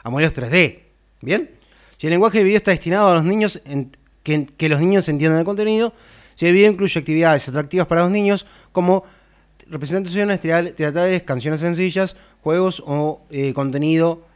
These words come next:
de educación temprana, básicamente. Si el video incluye canciones, historias o poemas para niños.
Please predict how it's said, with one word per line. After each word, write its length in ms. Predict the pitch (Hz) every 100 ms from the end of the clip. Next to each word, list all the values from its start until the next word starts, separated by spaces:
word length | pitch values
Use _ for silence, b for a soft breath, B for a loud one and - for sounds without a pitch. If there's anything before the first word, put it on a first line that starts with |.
| b b b b -
de 280 | 143 151
educación 680 | 147 147 131 - 160 160 160
temprana, 640 | 143 135 110 139 127 107 110
básicamente. 580 | 104 104 101 - _ -
Si 140 | 139
el 80 | 156
video 240 | 170 190
incluye 320 | 175 185 165
canciones, 600 | 160 151 156 196 196 - -
historias 400 | 147 180 180 160
o 100 | 135
poemas 240 | 156 160
para 180 | 147 127
niños. 500 | 113 107 95 -